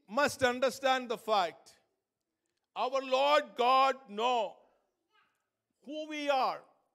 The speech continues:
and what is our potentiality, and he will not let us suffer beyond our potentiality. Blessed be the name of the Lord.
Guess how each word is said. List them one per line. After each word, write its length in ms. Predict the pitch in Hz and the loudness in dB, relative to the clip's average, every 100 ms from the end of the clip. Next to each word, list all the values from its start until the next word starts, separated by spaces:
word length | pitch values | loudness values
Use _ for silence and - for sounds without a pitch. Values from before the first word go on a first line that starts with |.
| _ _ _ 196 | _ _ _ -14
and 120 | 214 | 0
what 280 | 277 302 311 | 2 2 0
is 200 | 302 294 | -4 -2
our 260 | 254 262 | -2 -2
potentiality, 1120 | 220 240 247 277 254 247 233 226 214 226 180 147 _ _ _ _ _ _ | -2 -4 -2 -4 0 2 4 2 -6 -8 -8 -10 _ _ _ _ _ _
and 200 | - 226 | -10 -10
he 240 | 190 285 302 | -8 -12 -10
will 260 | 294 269 | -10 -6
not 240 | 269 262 262 | -2 -2 0
let 260 | 262 262 | 0 0
us 220 | 262 - - | -2 -6 -2
suffer 540 | 226 220 226 190 147 _ _ _ _ _ _ _ _ _ _ 147 | -2 0 0 0 -4 _ _ _ _ _ _ _ _ _ _ -14
beyond 600 | 214 247 262 247 190 160 - _ _ _ 170 | -8 0 2 2 0 -4 -16 _ _ _ -2
our 240 | 170 185 | 0 0
potentiality. 1160 | 180 190 - 185 175 170 160 156 - 151 131 120 _ _ _ _ _ - | -4 -10 -10 -14 -8 -6 -6 -8 -12 -12 -12 -16 _ _ _ _ _ -10
Blessed 480 | 151 185 180 185 151 | 0 0 2 -2 -2
be 140 | 156 165 | -6 -4
the 160 | 160 | -4
name 260 | 156 156 151 | -4 -6 -6
of 200 | 143 147 | -6 -6
the 80 | 143 | -4
Lord. 280 | 139 117 | -2 -4